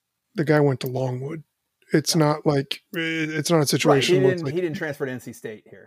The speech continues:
Speaker 1: Yeah, he
Speaker 2: Like,
Speaker 1: didn't
Speaker 2: <laughs> you
Speaker 1: tra-,
Speaker 2: know,
Speaker 1: I mean,
Speaker 2: like, it wasn't,
Speaker 1: I'm
Speaker 2: yeah.
Speaker 1: sure he'll do very well. He'll probably
Speaker 2: Yeah.
Speaker 1: play a lot of minutes. He'll probably average big numbers. But yeah, it's, I, I think it's a net positive so far
Speaker 2: No,
Speaker 1: in the
Speaker 2: this wasn't
Speaker 1: transfer
Speaker 2: Charles
Speaker 1: portal.
Speaker 2: Cook going to Duquesne.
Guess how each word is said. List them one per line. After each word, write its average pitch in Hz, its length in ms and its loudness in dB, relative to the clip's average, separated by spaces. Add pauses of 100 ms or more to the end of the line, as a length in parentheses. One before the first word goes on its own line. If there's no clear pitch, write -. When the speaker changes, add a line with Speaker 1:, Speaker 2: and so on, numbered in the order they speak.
(120)
Speaker 1:
Yeah, 139 80 -6
he 139 40 -2
Speaker 2:
Like, 165 80 4 (120)
Speaker 1:
didn't - 20 -4
Speaker 2:
<laughs> - 20 2
you 180 60 4
Speaker 1:
tra-, 165 100 4
Speaker 2:
know, 175 120 4
Speaker 1:
I 170 140 4
mean, 160 100 0
Speaker 2:
like, 156 80 -8
it 143 280 -2
wasn't, 147 280 -6
Speaker 1:
I'm 156 60 -4
Speaker 2:
yeah. - 60 -2
Speaker 1:
sure 208 100 6
he'll 180 120 4
do 156 180 4
very 165 180 4
well. 143 400 4
He'll 160 100 -2
probably 156 240 4
Speaker 2:
Yeah. 117 60 -2
Speaker 1:
play 143 100 0
a 135 40 0
lot 139 200 0
of 143 60 2
minutes. 143 360 2
He'll 147 100 -2
probably 135 480 0 (100)
average 135 420 0
big 139 200 0
numbers. 156 480 2 (420)
But 185 140 0
yeah, 127 220 -4
it's, 139 320 -2 (100)
I, 160 180 -2
I 156 40 0
think 151 340 0 (140)
it's 151 160 -2
a - 20 4
net 151 240 4
positive 127 480 0
so 127 160 -2
far 147 80 -6
Speaker 2:
No, 151 80 4
Speaker 1:
in 143 60 4
the 165 40 2
Speaker 2:
this 143 80 -2
wasn't 147 280 2
Speaker 1:
transfer - 20 -8
Speaker 2:
Charles 139 220 2
Speaker 1:
portal. 139 220 -2
Speaker 2:
Cook - 80 -18
going 117 240 -8
to 104 100 -8
Duquesne. 101 520 -14